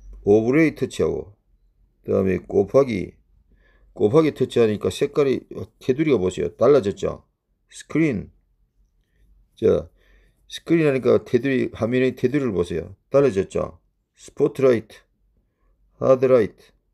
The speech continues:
밝게. 밝게 하니까 색깔이 가장자리 조금 다르게 됐죠? 어둡게.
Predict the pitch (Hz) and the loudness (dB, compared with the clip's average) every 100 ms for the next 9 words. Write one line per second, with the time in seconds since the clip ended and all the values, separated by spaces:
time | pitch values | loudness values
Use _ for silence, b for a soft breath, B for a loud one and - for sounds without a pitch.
0 | _ _ _ _ _ _ _ _ 113 139 | _ _ _ _ _ _ _ _ 0 0
1 | 139 98 82 - _ _ _ _ _ _ | 0 -4 -6 -6 _ _ _ _ _ _
2 | _ _ _ - 139 156 - 123 120 107 | _ _ _ 2 2 2 0 -2 0 -4
3 | - 135 - 127 123 131 _ _ - 98 | -4 -6 -4 -4 -6 -10 _ _ -6 0
4 | 104 113 131 113 104 101 101 110 123 101 | 2 2 0 0 -4 -4 -2 -2 -2 -2
5 | - 90 110 - _ _ _ - 123 143 | 0 -4 -4 -12 _ _ _ -8 -6 -4
6 | - 90 | 0 0